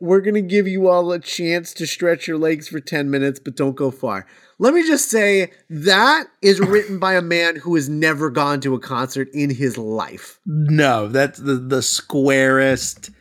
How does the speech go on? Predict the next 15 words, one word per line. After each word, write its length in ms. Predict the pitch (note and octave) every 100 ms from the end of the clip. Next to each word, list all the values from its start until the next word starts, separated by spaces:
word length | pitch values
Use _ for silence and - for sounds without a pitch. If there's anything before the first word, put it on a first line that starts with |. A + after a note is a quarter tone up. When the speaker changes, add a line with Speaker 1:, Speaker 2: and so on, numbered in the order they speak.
| _ _ _ _ D#3+
Speaker 1:
Yeah. 280 | E3 A#2+ C#3
Speaker 2:
like, 340 | A#2+ G#2+ - _ _ _ -
corniest, 920 | - D3+ C3 B2+ B2 A#2+ A#2 A2 -
like, 200 | B2 A#2
"All 100 | A3
right, 160 | B3+ G#3+
guys, 440 | A3+ A3 A#3 A3
we'll 100 | F3
be 100 | C#3+
right 320 | C#3 F#3 A#3 -
back." 400 | E3+ G2 F2 C#3+
We 140 | D#3
would 160 | D#3+ E3+
do 140 | G#3 F3+
Speaker 1:
Yeah. 460 | A3+ G#3 F#3+ D3